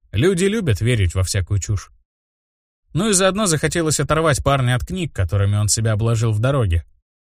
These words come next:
Это позволит не только потренироваться, но еще и побольше узнать про Академию. А то собрался поступать, а подробностей жизни студиозов не знаю.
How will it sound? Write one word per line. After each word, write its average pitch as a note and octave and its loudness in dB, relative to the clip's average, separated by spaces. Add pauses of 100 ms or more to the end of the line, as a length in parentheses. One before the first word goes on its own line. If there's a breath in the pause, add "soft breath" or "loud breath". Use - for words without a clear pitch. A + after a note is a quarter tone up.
(160)
Это C#3+ 0
позволит D#3+ 2
не D3+ 0
только E3+ 0
потренироваться, B2 0
но F#2 2
еще G#2 -2
и C#3+ -2
побольше C3+ 0
узнать C3 0
про B2+ 0
Академию. B2 0 (380)
А A#2 0
то C#3+ 2
собрался C3 2
поступать, C3+ 0
а F2+ 2
подробностей A#2+ 0
жизни A2+ 0
студиозов A#2 0
не F#2+ 0
знаю. A2 0